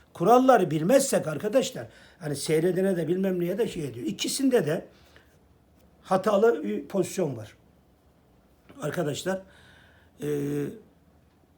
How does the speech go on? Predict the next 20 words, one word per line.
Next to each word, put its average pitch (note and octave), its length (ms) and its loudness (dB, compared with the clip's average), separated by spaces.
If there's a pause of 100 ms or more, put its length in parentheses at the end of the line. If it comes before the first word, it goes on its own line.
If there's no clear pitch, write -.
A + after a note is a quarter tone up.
(500)
Kayserispor A3+ 840 2 (280)
bastırdı. G#3+ 800 0 (480)
Son B3+ 220 -2
dakikada A#3+ 400 -2
bastırdı A3+ 340 -4
ama B3+ 160 -4
pozisyon A3+ 340 -4
yok, A3+ 220 -4
görüyorsunuz G#3 420 -6
arkadaşlar. D#3+ 560 -10 (520)
Pozisyon B3 380 0
yok. E4+ 320 -6 (840)
Ama C#3 220 -2
bizim G#3 360 -4 (260)
sekiz - 400 -4
tane G3 220 0
pozisyonumuz G#3 580 -8
var D3 120 -10
ya. D3 120 -12 (640)
<clears throat> E4+ 420 6